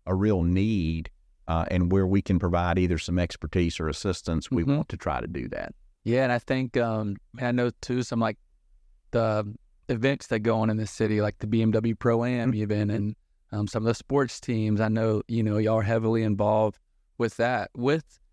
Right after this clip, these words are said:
Speaker 2: with healthcare in general. You know, I think it's always a hot topic, and people are trying to figure out where, what healthcare is doing and how's, how's it changing.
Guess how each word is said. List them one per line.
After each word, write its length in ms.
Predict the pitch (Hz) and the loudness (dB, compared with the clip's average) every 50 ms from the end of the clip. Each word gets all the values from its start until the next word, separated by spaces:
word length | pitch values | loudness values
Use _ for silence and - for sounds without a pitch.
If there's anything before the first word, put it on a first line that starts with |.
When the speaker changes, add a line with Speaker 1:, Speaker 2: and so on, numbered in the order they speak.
| _ _ _ _ | _ _ _ _
Speaker 2:
with 160 | - 202 - | 0 0 2
healthcare 420 | - 180 170 180 - - 160 151 139 | 0 -2 -2 -2 -2 -2 0 2 2
in 100 | 120 104 | 2 2
general. 420 | 110 117 107 107 107 104 101 101 | 0 0 -2 -2 -4 -4 -4 -4
You 100 | 110 113 | -2 -2
know, 100 | 110 113 | 0 2
I 120 | 117 117 | 2 0
think 260 | 113 - 147 139 123 135 | 2 0 -2 0 0 -2
it's 160 | 117 - - | -4 -2 -2
always 400 | 113 117 117 117 117 113 - - | 0 0 2 2 0 0 -2 -2
a 60 | 101 | -2
hot 220 | 104 110 - - | 0 0 -2 -2
topic, 480 | - - 101 101 95 - 110 110 - - | -4 -4 -4 -4 -2 -2 -2 -4 -2 -4
and 220 | 104 98 98 101 - - _ _ _ _ _ _ | -4 -4 -4 -6 -6 -10 _ _ _ _ _ _
people 240 | - 117 107 - 117 113 | 0 0 0 2 0 -2
are 60 | 104 | 0
trying 200 | - - 117 117 | 0 0 0 0
to 80 | 110 | 0
figure 280 | 98 - 113 110 110 117 | 0 0 0 0 2 0
out 180 | 113 113 110 113 | 0 -2 -2 -4
where, 260 | 107 107 113 120 - - | -4 -4 -4 -4 -4 -2
what 160 | - 120 117 | -2 -2 0
healthcare 400 | 113 123 120 - - - 123 117 | 0 -2 -4 -4 -2 -2 0 0
is 80 | 110 | 0
doing 420 | 98 - 113 117 117 117 117 117 117 | 0 0 0 2 2 2 0 0 0
and 120 | 110 98 | -2 -2
how's, 280 | 98 107 107 113 107 - - | -2 0 0 0 -2 -2 -2
how's 260 | - 117 117 113 110 | 0 0 0 0 0
it 100 | 123 - | -2 -4
changing. 580 | - - 117 113 113 110 104 117 113 110 107 | -4 -4 -2 0 0 0 0 0 0 0 -2